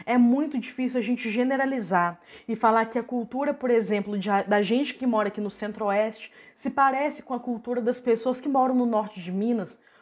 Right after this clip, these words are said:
com a divisa da Bahia, ou das pessoas do Triângulo Mineiro, as pessoas do sul de Minas, as pessoas que estão, é, é, na Zona da Mata.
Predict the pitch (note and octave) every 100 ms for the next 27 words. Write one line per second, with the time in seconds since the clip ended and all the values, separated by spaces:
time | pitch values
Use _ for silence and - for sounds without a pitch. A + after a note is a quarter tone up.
0 | _ G#3+ G3+ F#3+ G3+ F#3 F3+ F3+ E3 D#3
1 | G#3+ B3 F#3 D#3+ - - - A3 G#3+ G#3+
2 | F#3+ G3+ F#3 F#3 F#3 F#3 F#3 F3+ E3+ E3
3 | G3+ A3 G#3 G#3 - - F#3 G3+ F#3+ G3
4 | F3 F#3 - A#3 G#3+ F#3 F3+ G#3 A3 G#3
5 | G3+ - _ - - F#3 - F#3+ F#3+ G#3
6 | G#3 G3+ A3 F#3+ - G#3 G3+ - - -
7 | F3+ F3 F3+ F3 F#3 F#3 F3+ E3+ E3 F#3+
8 | G#3 G3+ G3+ F#3+